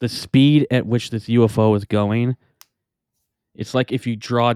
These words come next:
dot on a piece of paper in a line and you fold the paper one way, fold it the other way,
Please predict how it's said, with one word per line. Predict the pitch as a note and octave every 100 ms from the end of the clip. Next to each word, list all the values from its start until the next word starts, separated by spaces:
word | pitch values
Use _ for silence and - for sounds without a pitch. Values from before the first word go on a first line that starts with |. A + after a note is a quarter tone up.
| G#2
dot | A2 A#2 A#2+
on | A#2+
a | G#2+
piece | B2+ A#2+
of | B2
paper | A2+ G#2 G#2 G2+ G#2+ _ _ _ _ - _
in | A2+ G#2+
a |
line | G2+ G#2+ A2 A#2 B2 - _
and | A2+
you | A2
fold | - A#2+ A2+
the | A2
paper | - A#2 A#2
one | A2 A#2 B2
way, | B2+ B2+ - _ _ _
fold | _ B2+ A#2
it | G#2+
the | G#2+
other | G#2+ A#2
way, | A#2 A#2 A#2+